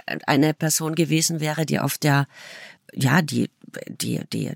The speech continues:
die deportiert worden wäre oder zumindest das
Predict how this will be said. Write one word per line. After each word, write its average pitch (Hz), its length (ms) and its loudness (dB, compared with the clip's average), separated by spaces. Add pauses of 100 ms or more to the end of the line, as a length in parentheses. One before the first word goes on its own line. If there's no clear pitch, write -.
die 117 140 -6
deportiert 139 580 0
worden 120 320 2
wäre 107 460 0
oder 127 260 0 (480)
zumindest 151 580 8 (160)
das - 320 2